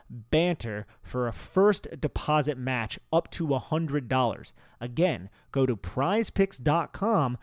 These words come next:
slash banter and use code banter for a first deposit match up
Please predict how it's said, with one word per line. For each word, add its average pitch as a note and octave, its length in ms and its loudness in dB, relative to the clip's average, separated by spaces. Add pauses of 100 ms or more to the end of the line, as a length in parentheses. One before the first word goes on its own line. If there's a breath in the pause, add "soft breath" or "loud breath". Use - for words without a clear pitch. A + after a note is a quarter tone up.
(120)
slash E3 520 -4
banter B2+ 760 2 (220 soft breath)
and C3+ 120 -2
use C3+ 200 0
code F3 500 4
banter E3 540 0 (180 soft breath)
for B2+ 240 -2
a G2 60 -4
first - 480 2
deposit D#3 520 0
match C3+ 440 -2
up A#2 200 -4